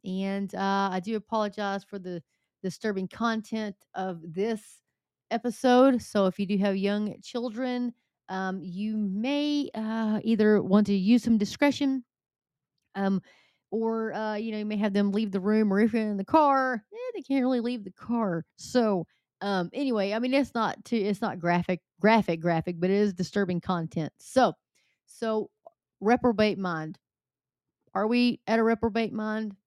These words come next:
I think we are. I think we've reached that point in the entire world. So, um, when I talk about that, I always say, "Are we there yet?"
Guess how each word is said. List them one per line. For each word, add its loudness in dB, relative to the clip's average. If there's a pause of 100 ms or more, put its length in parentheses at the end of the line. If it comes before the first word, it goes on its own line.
(280)
I -8
think -2
we 0
are. 4
I 2
think -2
we've 0
reached -2
that -4
point -4
in 0
the -2
entire -6 (160)
world. -4 (180)
So, -2 (580)
um, -6 (200)
when -6
I -4
talk 2
about -4
that, 0 (420)
I 0
always 0
say, -2
"Are -2
we -8
there -6
yet?" -8